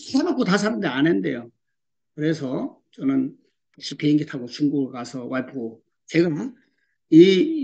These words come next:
이제는 사무실까지 다 해놓고 준비해 왔는데 물건 제품 살 돈이 없어. "우리 더 가게 한번 팔자."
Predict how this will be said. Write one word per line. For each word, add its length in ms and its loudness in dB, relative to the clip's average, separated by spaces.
이제는 380 8
사무실까지 720 0
다 60 -12
해놓고 240 -6
준비해 340 2
왔는데 400 0
물건 380 4
제품 340 0
살 220 0
돈이 180 4
없어. 560 -8
"우리 180 2
더 200 -4
가게 300 0
한번 300 4
팔자." 680 -6